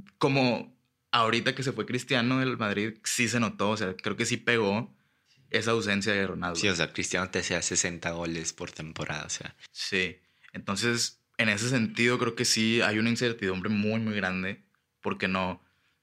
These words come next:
Speaker 1: no tienes la misma seguridad que como cuando llegó Cristiano y se fueron los Galácticos, ¿sabes?
Speaker 2: Sí, o sea, es-,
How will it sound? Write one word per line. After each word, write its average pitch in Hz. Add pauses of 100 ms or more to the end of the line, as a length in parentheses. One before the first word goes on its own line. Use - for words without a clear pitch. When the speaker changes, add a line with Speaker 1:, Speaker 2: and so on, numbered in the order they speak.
Speaker 1:
no 120
tienes 127
la 127
misma 107
seguridad 95
que 98
como 90
cuando 87
llegó 92
Cristiano 92
y 90
se 95
fueron 98
los 98
Galácticos, 92
¿sabes? 98 (200)
Speaker 2:
Sí, -
o 87
sea, 82
es-, -